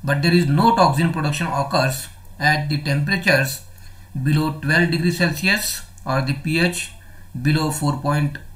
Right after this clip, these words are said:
two degrees Celsius and the salt concentration greater than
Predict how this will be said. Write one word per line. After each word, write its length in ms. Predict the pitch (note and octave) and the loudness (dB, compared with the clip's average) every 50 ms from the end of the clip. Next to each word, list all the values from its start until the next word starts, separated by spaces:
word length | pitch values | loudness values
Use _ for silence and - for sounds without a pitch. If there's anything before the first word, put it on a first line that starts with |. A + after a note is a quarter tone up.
| - - - - - - - | -18 -20 -20 -20 -18 -12 -4
two 160 | F#3 F3+ F#3 | -2 0 0
degrees 300 | E3+ E3+ E3+ F3 F3+ - | 2 2 2 0 0 2
Celsius 580 | F#3 F3+ E3+ - - F3+ F#3+ G3+ G#3 - - - - - - - - - - - - - - | 2 2 2 2 0 2 2 2 2 0 -6 -10 -14 -16 -18 -20 -20 -20 -18 -14 -8 0 4
and 340 | E3 E3+ D3+ C#3 D3 D3 - - - - - - - - - | 6 6 6 6 4 0 -4 -10 -16 -20 -20 -18 -16 -12 -8
the 280 | C#3+ C#3 D3+ D3+ D3 D3 | -2 0 2 2 2 2
salt 480 | - - - E3+ E3+ F3+ G#3 G3 - | 0 -2 0 4 6 6 6 4 2
concentration 920 | E3 D3+ D3+ C#3+ D#3 D3+ D3 C#3+ D3 C#3 - D3+ D3 D3+ D#3 D3+ D3 C#3+ | 0 0 0 0 0 -2 0 0 -2 -2 -2 -2 -2 -2 -2 -6 -8 -6
greater 320 | B2+ C#3 C#3 C3 C#3 C3+ B2 | -2 -2 -2 0 -2 -2 0
than 340 | C3 C3+ C3+ F3+ A#3+ - | 2 2 2 2 0 -4